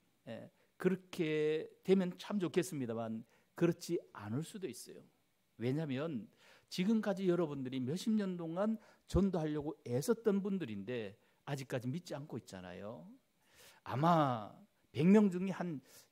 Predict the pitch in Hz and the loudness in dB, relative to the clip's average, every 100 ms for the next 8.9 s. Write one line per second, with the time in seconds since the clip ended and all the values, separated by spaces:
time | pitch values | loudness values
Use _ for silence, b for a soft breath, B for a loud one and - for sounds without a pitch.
0 | 107 120 165 220 220 165 131 170 247 - | -4 2 6 8 8 4 2 2 0 -4
1 | _ _ _ _ - 120 _ _ - 190 | _ _ _ _ -18 -18 _ _ 0 4
2 | 214 208 202 208 196 185 185 170 165 175 | 6 4 4 4 4 4 4 2 2 0
3 | 170 B B _ _ _ _ _ 185 214 | 0 B B _ _ _ _ _ 4 6
4 | 226 220 190 175 202 180 170 175 175 190 | 6 4 2 4 4 2 0 -2 -4 -4
5 | 147 113 123 127 110 b b - 120 120 | -4 -4 -2 -4 -6 b b -6 2 2
6 | 160 185 165 156 170 135 139 120 156 277 | 4 2 0 -4 -8 -8 -6 -4 -4 -8
7 | _ _ _ _ 165 113 131 - 180 180 | _ _ _ _ -16 -16 -12 2 2 4
8 | 165 - 147 135 135 117 104 95 | -2 -4 -6 -4 -6 -8 -10 -12